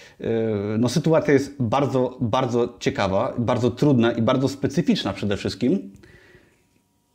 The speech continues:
Otóż może na początek ogólnie, potem przejdę do Amazon K D P, czyli do publikacji książek, e-booków i prostych produktów, czyli temat, którym ja się zajmuję w dużej mierze na moim blogu.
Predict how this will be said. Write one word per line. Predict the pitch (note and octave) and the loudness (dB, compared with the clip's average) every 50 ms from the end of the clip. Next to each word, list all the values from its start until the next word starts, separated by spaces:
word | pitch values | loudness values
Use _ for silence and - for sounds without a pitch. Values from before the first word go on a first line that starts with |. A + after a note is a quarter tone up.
| _ _ _ _ _ _ _ _ _ _ _ _ _ _ _ _ _ _ _ _ _ _ _ _ _ _ _ _ _ _ _ _ _ _ - _ _ _ _ _ _ _ _ _ _ - - - _ - - - - - _ - - - - | _ _ _ _ _ _ _ _ _ _ _ _ _ _ _ _ _ _ _ _ _ _ _ _ _ _ _ _ _ _ _ _ _ _ -20 _ _ _ _ _ _ _ _ _ _ -20 -20 -20 _ -20 -20 -20 -20 -20 _ -16 -10 -4 -2
Otóż | D#3+ - A3 G3 | 2 4 4 4
może | G#3+ F#3+ E3+ F#3+ | 4 4 4 4
na | F#3+ F#3 | 4 2
początek | F#3 F3 - F3+ D#3 D3 - - | 2 2 2 2 2 2 2 2
ogólnie, | C#3 C3+ C3+ A2 G2+ A2 D3+ D#3 - - - - _ _ - - - - - | 4 6 6 6 4 4 0 -2 -6 -12 -18 -20 _ _ -20 -20 -18 -6 -4
potem | - B2 A#2 C3+ A#2+ | -2 0 2 2 2
przejdę | - - B2 A2+ A#2+ | 2 2 2 2 2
do | G#2+ A2+ A2+ A2 G#2+ | 4 2 2 2 2
Amazon | A2 A2+ A2+ A2+ G#2+ A#2+ A2 | 2 2 2 2 2 0 0
K | G#2 - G2+ | 0 0 -2
D | G#2 G2 | -2 -2
P, | - - G#2+ G2+ | 0 2 0 0
czyli | F#2 - A2 G2+ G2+ | 0 0 0 2 2
do | G2 G2+ | 2 0
publikacji | - - G#2 G#2 G2+ - G#2 G#2+ - G#2 | -2 -2 -2 -2 -2 -2 -6 -6 -8 -8
książek, | - - G3 G3 F#3 D#3+ C#3+ C#3+ C3 C#3 - - - - _ | -2 2 4 4 6 6 4 4 2 0 -4 -10 -20 -4 _
e-booków | - B2+ B2 C#3 C3+ C#3 C#3 A#2 - - - | 2 2 4 2 2 2 0 0 0 0 2
i | A#2+ A2+ A2 A2 G#2+ A2 - - | 4 4 4 4 2 -2 -4 -2
prostych | - C#3 D#3+ - - C3+ | -2 -2 0 0 0 0
produktów, | - B2 G2+ G#2 E2+ - G#2 A#2+ A#2 A2 A#2+ - - _ _ _ _ _ _ _ _ - - - - | 2 2 2 2 0 0 -2 -2 -2 -6 -12 -16 -20 _ _ _ _ _ _ _ _ -20 -20 -18 -10
czyli | - - A#2+ G#2 | 0 2 2 2
temat, | - C#3 B2 A#2 G#2 - | 4 4 2 2 2 0
którym | - - A2 A#2 A2 A#2 | -2 -2 0 2 2 2
ja | A2 | 0
się | - C3 | -2 -2
zajmuję | A2 A2+ G#2+ G2+ G2+ F#2+ F#2 G2+ C3+ C#3 C#3 - - | 0 0 2 2 2 2 2 2 0 -4 -6 -6 -6
w | |
dużej | A#2 G#2+ A2+ G#2+ A#2 G#2 | -2 0 0 2 2 2
mierze | G#2+ G2+ G#2 | 2 2 2
na | G#2+ G2+ | 2 2
moim | G2 G2+ G2 G2 | 2 4 4 4
blogu. | F#2 F#2+ F#2+ F#2+ A2 D3 - | 4 2 2 2 2 0 -2